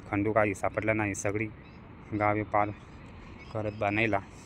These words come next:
घेऊन डॉक्टर दाम्पत्य पंढरपुरात पोहोचले. पंढरपुरातही त्यांनी खंडूची खूप चौकशी केली, त्यांचा खूप शोध घेतला, पण खंडूचा काही शोध लागला नाही. खंडूने खूप विचार करून बानाईला डॉक्टरांच्या स्वाधीन केले होते.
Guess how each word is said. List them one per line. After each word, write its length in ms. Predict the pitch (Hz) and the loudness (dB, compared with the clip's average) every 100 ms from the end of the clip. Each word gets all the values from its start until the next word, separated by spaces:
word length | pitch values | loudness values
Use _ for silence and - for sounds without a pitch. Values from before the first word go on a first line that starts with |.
| - - - - - - - | -18 -18 -18 -16 -16 -16 -8
घेऊन 280 | 101 104 110 | -2 0 2
डॉक्टर 340 | 101 - 110 101 | 2 2 -2 2
दाम्पत्य 400 | 101 98 - 101 | 0 0 -6 -4
पंढरपुरात 500 | 101 104 104 107 110 | 0 0 0 -2 0
पोहोचले. 340 | 110 101 101 | -2 -2 -4
पंढरपुरातही 760 | 98 101 104 107 104 101 113 101 | -2 0 0 0 -2 0 -2 0
त्यांनी 300 | 110 107 98 - - - - | 0 0 -2 -6 -16 -12 0
खंडूची 360 | 104 107 104 98 - | 2 2 0 -4 -2
खूप 240 | 95 - | -6 -2
चौकशी 360 | 98 98 - 104 | 0 0 -2 0
केली, 300 | 107 104 107 - - - - - - - - - | 2 2 0 -4 -14 -14 -14 -14 -14 -12 -14 0
त्यांचा 340 | 113 110 - 98 - | 4 4 4 0 2
खूप 140 | 107 101 - | 0 0 -10
शोध 240 | - 101 101 | -2 0 4
घेतला, 280 | 107 107 98 | 4 6 4
पण 200 | 110 107 | 4 0
खंडूचा 340 | 98 101 104 104 | 2 2 4 4
काही 260 | 92 104 | 4 4
शोध 200 | 101 107 | 2 2
लागला 300 | 104 92 101 | 4 6 6
नाही. 260 | 110 104 95 - - - - - | 6 4 0 -6 -14 -14 -12 -8
खंडूने 340 | - 104 107 104 | 2 4 6 4
खूप 200 | - 104 | 2 2
विचार 280 | 101 107 104 | 4 4 4
करून 380 | 117 113 101 | 4 4 4
बानाईला 340 | 101 104 110 107 | 4 6 4 4
डॉक्टरांच्या 480 | 98 110 110 107 98 | 4 4 2 4 2
स्वाधीन 300 | 98 104 104 | 2 2 2
केले 220 | 101 104 | 4 4
होते. 260 | 110 - | 2 0